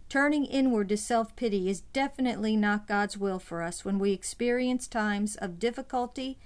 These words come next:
and pain. Turning outward to anger or revenge isn't God's will for us either. It can be tempting to get mad at God or others when we're faced with painful circumstances.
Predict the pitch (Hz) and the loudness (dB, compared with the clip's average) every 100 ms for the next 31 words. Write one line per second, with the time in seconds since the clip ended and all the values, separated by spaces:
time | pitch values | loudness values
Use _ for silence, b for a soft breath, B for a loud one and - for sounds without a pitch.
0 | b b 214 214 220 190 165 160 - - | b b 2 2 0 -2 -4 -8 -12 -20
1 | b b b b b b b 302 339 349 | b b b b b b b 2 2 2
2 | 302 262 233 214 214 - 220 220 196 190 | 4 2 4 0 0 0 0 2 0 -2
3 | - 202 214 202 254 208 185 190 190 190 | 0 2 2 2 2 2 0 -2 -2 -2
4 | 196 190 180 185 190 175 190 185 190 - | 0 0 0 -2 -4 -4 -4 -2 -4 -4
5 | 254 254 190 147 147 - b b b b | -2 -2 -2 -8 -12 -18 b b b b
6 | b 254 254 269 233 - 294 311 311 302 | b -2 2 2 2 0 -4 -2 -2 -2
7 | 285 247 247 226 220 220 220 220 226 208 | 0 0 2 2 4 2 0 -2 0 2
8 | 190 185 202 208 202 202 175 180 196 196 | 2 2 0 0 0 0 -2 -4 -2 0
9 | 208 214 - 262 277 - 294 247 247 220 | 0 -2 -2 -2 -2 -6 -8 -4 -2 0
10 | 214 220 214 214 208 196 190 - 180 160 | 0 -2 -4 -2 -2 -4 -6 -4 -6 -6
11 | 151 160 147 - | -8 -8 -10 -12